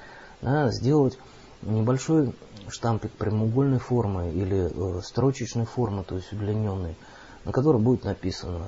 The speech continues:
да, там, старший ординатор, э, к-, кандидат медицинских наук, оставлено место для подписи и, э, будет написана фамилия врача. Небольшой штампик с должностью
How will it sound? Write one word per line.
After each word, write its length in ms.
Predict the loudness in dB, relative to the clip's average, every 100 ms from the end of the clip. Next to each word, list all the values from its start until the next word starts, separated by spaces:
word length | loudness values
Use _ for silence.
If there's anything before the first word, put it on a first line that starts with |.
| -8
да, 320 | -4 -2 -4
там, 240 | -4 -8 -8
старший 500 | -6 -4 -2 -4 -4
ординатор, 640 | -4 -4 -4 -4 -4 -4
э, 560 | -4 -4 -6 -8 -10 -8
к-, 300 | -4 -2 -2
кандидат 480 | -4 -6 -4 -4 -4
медицинских 560 | -10 -8 -10 -12 -14
наук, 440 | -8 -4 -2 -4 -8 -18 -20 -20 -20 -20 -14
оставлено 580 | -6 -6 -2 -2 -2 -2
место 280 | -4 -6 -6
для 160 | -6
подписи 720 | -4 -4 -4 -6 -8 -6 -8 -6
и, 440 | -2 0 0 0 -2
э, 840 | -4 -6 -6 -6 -6 -6 -6 -6 -8 -4
будет 240 | -2 -2
написана 400 | -4 -6 -6 -6
фамилия 420 | -6 -4 -4 -4
врача. 380 | -6 -8 -10 -12 -14 -20 -20 -20 -20 -20 -20 -20 -6
Небольшой 460 | 0 2 2 0
штампик 520 | -4 0 0 2 -2 -6 -12
с 140 | -6 2
должностью 800 | 6 6 6 0 0 2 4